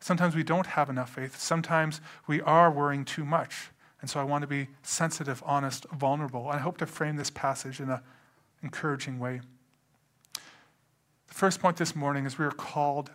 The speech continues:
not to worry. We are called to turn away from worry. Matthew six twenty-five to twenty-seven says, "Therefore, I tell you,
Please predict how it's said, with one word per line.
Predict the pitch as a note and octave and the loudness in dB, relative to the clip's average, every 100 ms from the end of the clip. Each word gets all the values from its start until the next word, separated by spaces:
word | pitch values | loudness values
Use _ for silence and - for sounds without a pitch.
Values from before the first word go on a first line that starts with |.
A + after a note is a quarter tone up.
| - | -6
not | C3+ C3 C3+ | -4 -4 -6
to | - | -12
worry. | B2+ A#2+ A#2+ B2+ - _ - - - | -10 -8 -10 -14 -16 _ -20 -6 8
We | F#3 | 8
are | |
called | E3+ - F#3+ F#3 | 8 8 8 6
to | F3 | 2
turn | - - G3+ F#3+ | -2 6 8 8
away | D#3 C3+ B2 B2 - | 6 4 2 -4 -8
from | C#3 | -6
worry. | B2+ B2+ A#2+ B2 _ _ _ _ - - - - | -2 -2 -4 -8 _ _ _ _ -20 -18 -6 8
Matthew | F3 E3+ | 8 8
six | E3+ F#3 E3+ | 2 4 2
twenty-five | - F3 D#3+ E3+ D#3 | 4 4 6 6 4
to | - | 2
twenty-seven | - D#3+ D3 - C#3+ C3+ | -4 -4 -4 -4 -4 -4
says, | - C3 | -2 -2
"Therefore, | C3+ E3 E3 E3 E3 | 6 4 6 2 2
I | C#3+ | 0
tell | - C#3+ C3 | -4 -2 -2
you, | B2+ | -4